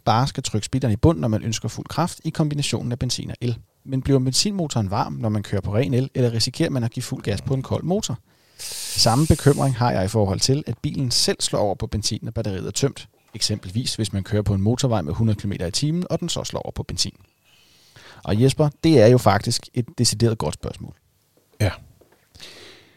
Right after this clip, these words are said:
Speaker 1: Og jeg har snakket lidt, jeg har snydt lidt hjemmefra, må jeg ærligt indrømme. Og jeg har talt med Yasser Adabachi, som også en gang imellem er med i podcasten her,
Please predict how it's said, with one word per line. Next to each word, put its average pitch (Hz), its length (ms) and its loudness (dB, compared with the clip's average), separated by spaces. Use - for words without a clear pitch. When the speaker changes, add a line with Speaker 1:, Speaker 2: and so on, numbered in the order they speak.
Speaker 1:
Og 143 360 6
jeg 131 300 8
har 139 360 6
snakket 127 360 2
lidt, 110 120 2
jeg 127 80 6
har 135 60 6
snydt 151 180 0
lidt 139 100 -4
hjemmefra, 127 380 2
må 117 80 2
jeg 110 100 4
ærligt 113 160 2
indrømme. 92 220 0
Og 127 100 0
jeg 117 100 6
har 123 60 2
talt - 280 2
med 113 240 4
Yasser 123 260 4
Adabachi, 131 520 -2
som 123 260 6
også 147 240 4
en 208 100 0
gang 170 160 2
imellem 190 200 0
er 185 40 2
med 185 120 2
i 202 40 2
podcasten 175 460 -2
her, 170 120 0